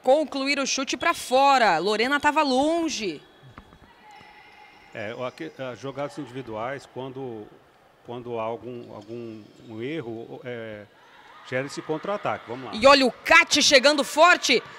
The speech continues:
Speaker 1: Tem o segundo chute. Tira a Isabela. O chute forte da Nádia, enquanto o Marcel falava.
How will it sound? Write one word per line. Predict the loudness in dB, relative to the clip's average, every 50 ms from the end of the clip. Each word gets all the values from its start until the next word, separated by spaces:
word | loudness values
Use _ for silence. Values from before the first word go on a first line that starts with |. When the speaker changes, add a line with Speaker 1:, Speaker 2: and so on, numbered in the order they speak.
| -20 -2 0
Speaker 1:
Tem | 2 2
o | 4
segundo | 2 2 2 2 2 2 2
chute. | 4 6 6 6 6 4 4 2 2 2 -2 -12 -20 -20 -20 -20 -10
Tira | -4 -2 0 4 4 6 8 8 10 10 10 10 8 8 8
a | 6 6
Isabela. | 8 6 8 8 10 10 10 10 8 8 8 8 8 8 6 4 2 -2 -6 -14 -20 -20 -20 _ _ _ _ _ _ _ _ _ _ _ _ _ _ _ _ _ _ _ _ _ _ _ _ _ _ _ _ _ -10
O | -8 -4 -4
chute | -2 -2 -2 -2 -4 -4
forte | -4 -8 -8 0 2 6 6 6 6 4 0 0
da | 2 0
Nádia, | 2 2 2 2 2 0 -2 -2
enquanto | -4 -4 -4 -6 -4 -2 -2 0
o | 0
Marcel | 4 4 4 2 2 0 0 -2 -2
falava. | -2 -2 -2 0 2 4 4 4 2 2 -2 -6 -8 -8